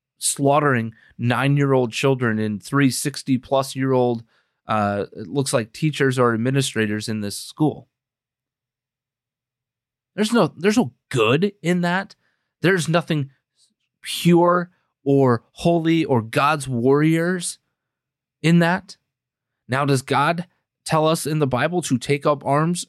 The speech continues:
and defeat those who are against God? Absolutely it does. Absolutely. Read the book of Deuteronomy, man. I, read the rest of the Old Testament and tell me God doesn't say.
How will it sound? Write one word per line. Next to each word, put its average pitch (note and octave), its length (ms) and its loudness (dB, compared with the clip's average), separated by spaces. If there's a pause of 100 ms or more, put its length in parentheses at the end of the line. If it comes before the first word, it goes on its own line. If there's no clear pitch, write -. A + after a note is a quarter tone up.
(120)
and B2 300 2
defeat C#3 480 -4
those D3 380 2 (260)
who D#3 220 4
are C#3 240 4
against C3 580 -2
God? B2+ 400 0 (760)
Absolutely C4 840 2
it C3+ 120 2
does. C#3 440 0 (400)
Absolutely. A#3+ 760 -2
Read D4 180 0
the C4+ 80 2
book A3 300 -4
of D#3 100 0
Deuteronomy, G#3 680 4
man. F#3+ 400 0 (3500)
I, - 140 -6 (1080)
read A#3 400 2
the G#3 120 2
rest D#3 540 0
of F3 260 0
the E3+ 200 0
Old E3+ 300 4
Testament C#3+ 560 -2
and C3+ 100 -10
tell D#3+ 200 -2
me D#3+ 160 0
God C#3+ 300 -2
doesn't C#3 260 -2
say. B2+ 400 -2